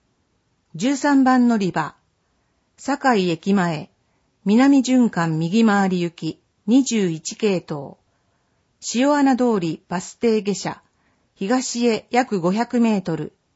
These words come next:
徒歩七分。四、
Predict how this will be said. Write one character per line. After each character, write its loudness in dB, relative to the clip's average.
徒 0
歩 -4
七 -2
分。 -10
四、 2